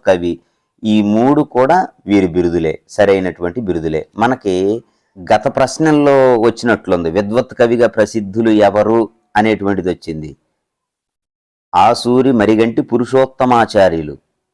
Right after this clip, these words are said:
కాబట్టి ఆసూరి మరిగంటి పురుషోత్తమరా-, పురుషోత్తమాచార్యులకు కూడా విద్వత్ కవి అనేటువంటి బిరుదు ఉంది.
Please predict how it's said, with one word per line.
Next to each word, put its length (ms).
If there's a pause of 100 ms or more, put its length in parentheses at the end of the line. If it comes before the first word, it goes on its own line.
(380)
కాబట్టి 300
ఆసూరి 640
మరిగంటి 400
పురుషోత్తమరా-, 840 (200)
పురుషోత్తమాచార్యులకు 1120
కూడా 400 (300)
విద్వత్ 580
కవి 420
అనేటువంటి 800
బిరుదు 320
ఉంది. 400